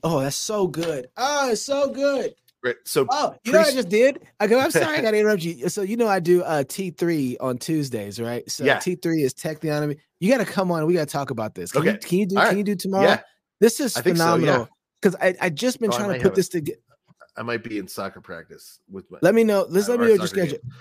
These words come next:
Speaker 2: Yeah,
Speaker 1: Otherwise,
Speaker 2: I'll
Speaker 1: I'm
Speaker 2: let you
Speaker 1: doing a
Speaker 2: know.
Speaker 1: very butchered job of what you just said, but go ahead.
Speaker 2: Um, but yeah, so I th-, I think the, so priesthood, the, the, the verb that priests do is they oblate, they lift things up,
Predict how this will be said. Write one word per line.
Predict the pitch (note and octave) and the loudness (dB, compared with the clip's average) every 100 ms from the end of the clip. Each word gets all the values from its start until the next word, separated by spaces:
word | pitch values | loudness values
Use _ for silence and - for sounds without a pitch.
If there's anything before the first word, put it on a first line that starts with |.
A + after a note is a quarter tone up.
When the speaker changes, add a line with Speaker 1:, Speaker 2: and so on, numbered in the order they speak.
| - E3+ | -6 4
Speaker 2:
Yeah, | G3 G#3 | 6 6
Speaker 1:
Otherwise, | |
Speaker 2:
I'll | F#3 | 4
Speaker 1:
I'm | |
Speaker 2:
let | F3 | 4
you | F3+ | 4
Speaker 1:
doing | D3+ | 2
a | |
Speaker 2:
know. | |
Speaker 1:
very | F3 F#3+ D#3 | 2 2 2
butchered | A#2+ F#3 F#3 F3+ B2+ | 2 2 2 -2 -2
job | D3+ D3+ C3+ | -4 -4 -4
of | B2+ | -4
what | C#3 C3+ | -4 -4
you | B2+ | -4
just | A#2+ - | -6 -4
said, | A#2 F#2+ - | -6 -8 -10
but | C3 G#2 | -8 -2
go | C3 | 0
ahead. | B2 G2 - - _ _ _ _ _ | 0 -2 -10 -20 _ _ _ _ _
Speaker 2:
Um, | C3 A#2+ G2 _ _ | 4 4 2 _ _
but | - D#3+ | 0 4
yeah, | D3+ | 4
so | - D#3+ | 6 6
I | C3+ | 4
th-, | C#3 - | -2 -8
I | A#2 | -6
think | B2 D3+ A#2+ | -2 -4 -2
the, | A#2+ A2+ - | 0 0 -2
so | - A#2 | -6 -6
priesthood, | - F3+ - D#3+ B2 A#2+ - - _ _ | -4 -4 -4 -2 -2 -4 -12 -20 _ _
the, | C3 A2 - - | 2 2 0 -12
the, | G#2+ G#2+ G#2 _ _ | -4 -4 -4 _ _
the | A2 G2+ | -10 -8
verb | G2+ B2 C3 G#2 B2 B2 _ _ _ _ A2 | -4 -2 0 -2 -6 -14 _ _ _ _ -8
that | G#2+ - - | -8 -8 -12
priests | C3 A2 - - - - - _ | -10 -10 -10 -12 -12 -12 -18 _
do | G2 F#2 F2+ F2+ | -12 -10 -8 -8
is | G2 F#2 - _ _ G#2+ | -8 -10 -12 _ _ -8
they | G2+ | -6
oblate, | G#2 F#2+ G#2+ G2+ F2 - - | -6 -8 -6 -6 -6 -10 -12
they | F#2 | -10
lift | G2 A#2+ B2 - | -4 -4 -4 -8
things | - G#2+ F#2+ F2 | -8 -6 -8 -10
up, | G2 E2+ | -8 -8